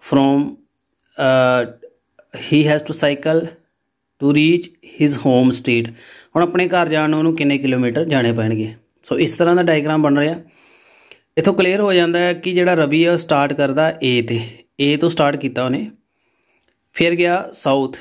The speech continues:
ਇੱਧਰ ਨੀਚੇ ਸਾਊਥ ਆਉਂਦਾ ਹੈ, ਡਾਇਗ੍ਰਾਮ 'ਚ ਤੁਸੀਂ ਦੇਖ ਸਕਦੇ ਹੋ, ਉੱਪਰ ਨਾਰਥ ਹੈ, ਥੱਲੇ ਸਾਊਥ ਹੈ। ਇਸੇ ਤਰ੍ਹਾਂ ਥੱਲੇ ਗਿਆ ਹੈ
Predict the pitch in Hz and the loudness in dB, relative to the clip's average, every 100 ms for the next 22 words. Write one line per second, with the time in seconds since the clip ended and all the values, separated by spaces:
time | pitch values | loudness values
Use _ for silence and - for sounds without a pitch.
0 | - - - 135 160 160 139 139 156 147 | -20 -10 -8 0 0 4 4 4 0 0
1 | 147 165 160 165 156 143 139 147 143 147 | 0 0 0 0 -2 0 0 2 0 0
2 | 143 151 139 135 147 139 170 175 _ _ | 0 2 2 2 0 0 -2 -8 _ _
3 | _ _ _ _ _ _ _ 135 131 156 | _ _ _ _ _ _ _ -4 0 2
4 | 147 135 143 143 170 180 - _ _ 139 | 2 2 0 -2 -4 -4 -8 _ _ 0
5 | 135 143 - - 123 117 - 117 - - | 2 2 0 -2 0 -2 -8 -16 -18 -20
6 | _ 165 160 165 170 170 160 160 165 190 | _ -4 0 2 2 2 0 2 0 -2
7 | - | -8